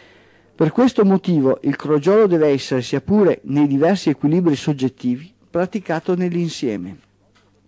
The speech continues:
Ricordiamo che ogni elemento del crogiolo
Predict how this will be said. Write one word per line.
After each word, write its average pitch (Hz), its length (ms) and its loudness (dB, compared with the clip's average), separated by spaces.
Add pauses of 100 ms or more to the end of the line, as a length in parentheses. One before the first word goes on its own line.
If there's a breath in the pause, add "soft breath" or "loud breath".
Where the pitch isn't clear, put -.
(460 loud breath)
Ricordiamo 160 640 -2
che - 240 -8 (100)
ogni 233 240 0
elemento 170 500 2
del 143 140 4
crogiolo 127 640 -2